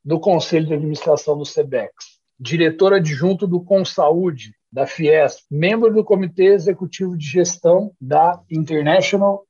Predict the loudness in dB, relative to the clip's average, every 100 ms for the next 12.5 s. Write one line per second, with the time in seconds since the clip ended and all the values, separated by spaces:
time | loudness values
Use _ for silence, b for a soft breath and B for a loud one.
0 | _ -4 -4 -6 -6 -6 -8 -2 2 4
1 | 2 0 -12 -20 _ _ _ _ b b
2 | -6 0 2 2 2 0 -2 -2 -2 -4
3 | -4 -4 -4 -8 -2 -2 0 -2 2 0
4 | 2 0 0 -6 _ _ _ _ _ _
5 | -8 -2 0 -2 -4 -4 -4 -2 -2 -2
6 | -2 -4 -10 -4 -4 -2 -2 -2 -4 _
7 | _ _ _ _ -4 -2 -2 -6 _ -4
8 | -4 -4 -12 -12 -12 -12 -10 -6 -4 -4
9 | 0 0 0 0 0 0 0 0 0 -2
10 | -8 -20 _ _ _ _ _ -8 -2 -2
11 | 2 2 4 2 2 0 0 -4 -2 -2
12 | -2 -6 -4 -2 -4